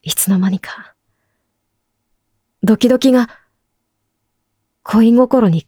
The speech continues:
変わっていったんです。心ちゃんへの恋心を自覚したら、自分でも驚くくらいに一直線でした。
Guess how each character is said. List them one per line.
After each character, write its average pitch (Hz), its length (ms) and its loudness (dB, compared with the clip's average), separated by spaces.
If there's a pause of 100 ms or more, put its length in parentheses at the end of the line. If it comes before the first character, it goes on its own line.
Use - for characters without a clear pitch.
変 - 160 -2
わ 180 80 0
っ 208 60 -4
て - 140 -6
い 214 60 -2
っ - 120 -12
た 165 140 -8
ん 156 40 -16
で - 140 -20
す。 - 220 -18 (2500)
心 254 420 2
ち - 100 -4
ゃ 202 60 0
ん 190 120 2
へ 185 80 0
の 180 140 0
恋 247 340 2
心 247 360 2
を - 20 2
自 165 180 0
覚 226 240 0
し - 120 0
た 240 120 2
ら、 208 80 2 (1300)
自 - 260 0
分 208 220 2
で 226 140 2
も 190 260 0
驚 277 240 4
く 262 120 -2
く 226 100 0
ら 196 140 0
い 180 80 0
に 175 200 -2
一 - 260 -2
直 302 120 0
線 233 220 0
で 165 60 -4
し - 120 -6
た。 - 80 -12